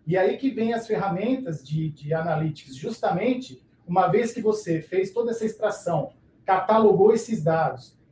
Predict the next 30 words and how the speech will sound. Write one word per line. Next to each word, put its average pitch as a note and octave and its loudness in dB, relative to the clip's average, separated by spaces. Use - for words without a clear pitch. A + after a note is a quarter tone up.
e F3 -2
nessa C#4 2
parte A3+ -2
que - -16
você F#3+ -6
falou, E3+ 0
"Poxa, F#3+ -4
como E3 -4
é A3+ -2
que A3+ -6
eu, G#3 4
como D#3+ -4
é G#3 -8
que - -8
eu C4+ 2
faço - 2
a E3 0
transformação, G3 2
a F#3+ 2
extração F#3+ -4
desses D3 -8
dados?" - -2
Hoje G#3+ 2
você C4+ -4
tem A3 0
muitas A3 -2
ferramentas G3 -6
que C4+ -4
permitem B3 0
você A3+ 4